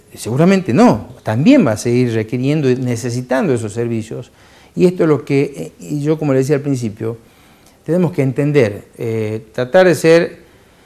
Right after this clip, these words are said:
eh, de mantener principalmente la cordura, la racio-, la razonabilidad, eh, porque,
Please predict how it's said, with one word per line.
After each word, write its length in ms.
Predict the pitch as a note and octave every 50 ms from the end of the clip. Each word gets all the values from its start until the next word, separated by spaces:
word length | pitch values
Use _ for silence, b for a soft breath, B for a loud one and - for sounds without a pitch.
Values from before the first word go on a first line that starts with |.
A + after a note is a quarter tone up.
| b b b b _ _ _ -
eh, 460 | - C#3 C3 B2+ B2 A#2+ A#2 A#2+ C3+ C3+
de 80 | B2+
mantener 760 | B2 B2+ C3 C#3 C3 D#3+ E3 E3+ F3 E3+ F3 F3 - - - _ _ - - - - -
principalmente 960 | - F3+ F#3+ F3 F3 F3 F#3+ G3 G3+ G3+ G3 G3 F#3+ G3 G3 F#3 F#3 - -
la 200 | C#3+ B2 A#2 A2
cordura, 600 | - C3 B2+ C3+ D3+ F#3 G3 F#3 D#3+ D3+ D3 C3+ C3+
la 220 | C3+ A#2 A2 A2
racio-, 400 | G#2+ A2+ A2 A2 - - C3 C3 -
la 160 | C3+ A#2 A2 A2
razonabilidad, 1000 | A#2 A#2 A2+ - C#3 C3+ C3+ C3+ C#3 C#3+ D#3 E3 F3 G3 G3+ G3 F#3+ - - - - b b b b b b b b -
eh, 680 | D3 C#3 C3+ C3 C3 C3 B2+ B2+ B2+ B2+ B2 - - -
porque, 800 | - D3+ C#3+ C#3 C3 C3+ - C#3 C#3 C#3+ C#3 C#3+ C#3+ - - -